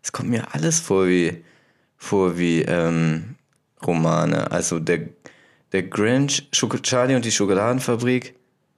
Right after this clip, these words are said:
Boah, hätte ich jetzt eigentlich direkt gesagt, auf jeden Fall Roman.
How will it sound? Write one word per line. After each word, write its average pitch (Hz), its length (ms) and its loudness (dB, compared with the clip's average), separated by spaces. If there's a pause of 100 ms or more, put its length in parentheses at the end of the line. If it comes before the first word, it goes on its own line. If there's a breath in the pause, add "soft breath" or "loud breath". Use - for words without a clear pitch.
(1200)
Boah, - 180 -14
hätte 98 260 -6
ich - 80 -6
jetzt 95 140 -2
eigentlich 101 180 0
direkt 98 260 -2
gesagt, 90 320 0
auf - 160 -6
jeden 98 180 0
Fall 85 220 -2
Roman. 78 640 0